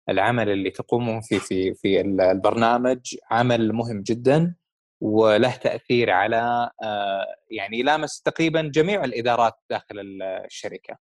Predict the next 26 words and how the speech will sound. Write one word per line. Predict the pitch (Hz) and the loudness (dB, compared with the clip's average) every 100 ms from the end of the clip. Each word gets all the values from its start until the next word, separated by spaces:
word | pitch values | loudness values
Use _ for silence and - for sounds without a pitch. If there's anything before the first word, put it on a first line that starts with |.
| _ _ _ _ _ - | _ _ _ _ _ -6
آه، | 113 117 | -2 0
لكن | 139 196 190 190 | 2 2 0 -8
كثير | - 208 | -2 -2
من | 180 165 | 0 -2
ال-، | 147 131 | -2 -2
ال-، | 113 117 110 | -2 -6 -10
الناس | 131 147 - | -8 -8 -6
هنا، | 156 143 | -2 0
وأيضًا | 123 156 127 | 2 2 2
في | - 120 107 | 0 -2 -2
شريحة | - 131 127 120 | -2 -2 -2 -8
من | 120 | -6
ال-، | 107 104 98 | -6 -6 -6
المستمعين | 101 101 107 - 113 110 117 | -8 -10 -16 -4 -2 0 0
لهال-، | 101 107 98 | -2 -2 0
البودكاست | 98 - 117 - 139 156 156 _ _ _ | -2 0 0 0 0 0 -2 _ _ _
يتساءلون، | 156 175 - 160 143 156 165 180 175 _ _ _ _ 131 | -4 -2 2 2 4 4 2 0 -6 _ _ _ _ -6
آه، | |
كيف | 139 - 180 165 | -2 0 0 0
ممكن | 170 151 - 131 | -4 -4 -6 -6
إنهم | 117 117 | -6 -8
يتعلمون | 110 - 107 120 135 123 | -4 0 2 2 0 -2
من | 104 | -4
هالتجربة، | 104 95 90 - 107 - - | -6 -4 -4 -6 -8 -8 -6
سواء | - 139 127 | 0 2 2
المستمعين | 123 120 - 104 | -4 -4 -6 -4